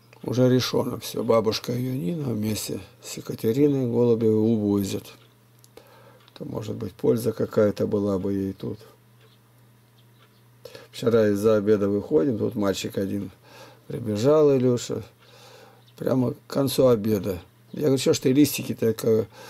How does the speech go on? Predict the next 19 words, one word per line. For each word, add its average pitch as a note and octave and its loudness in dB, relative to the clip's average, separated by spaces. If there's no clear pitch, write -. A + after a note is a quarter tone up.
договорились B2 4
же, G2+ -2
что A2 -2
вот G#2 -4
эти G2+ -2
листья D3+ 0
соберёшь B2+ 0
от A#2 -4
лопуха. A2 0
Но C3 -4
я C3 6
голодный». C3+ 2
Ну C3 -6
что D3 0
ж - 0
ты B2 -4
голодный-то, A#2+ -4
так A2+ -12
ты G#2+ -12